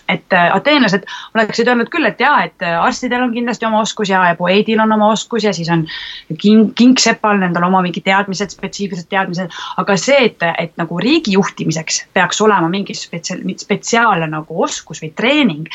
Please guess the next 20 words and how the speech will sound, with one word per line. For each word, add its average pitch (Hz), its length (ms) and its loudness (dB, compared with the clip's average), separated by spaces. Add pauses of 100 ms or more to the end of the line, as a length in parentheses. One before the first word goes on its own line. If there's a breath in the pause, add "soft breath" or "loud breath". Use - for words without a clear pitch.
(320 loud breath)
et 196 180 0
see 302 180 2
nüüd 285 140 2
on, 175 220 -2 (100)
on, 180 220 -2
on 180 180 -4
tegelikult 196 420 -2
läheb, 190 300 0
äh, 165 260 0 (440 loud breath)
väga 269 300 0 (180)
tugevasti 220 500 -2
vastu 202 380 -4 (240)
ateenlaste 202 920 0 (600)
nägemusele 196 720 -2
sellest, 214 580 -4
ähm, 160 260 -2 (720)
kuidas 247 280 -2
demokraatia 185 440 -4
peaks - 160 -12
toimima. 170 380 -6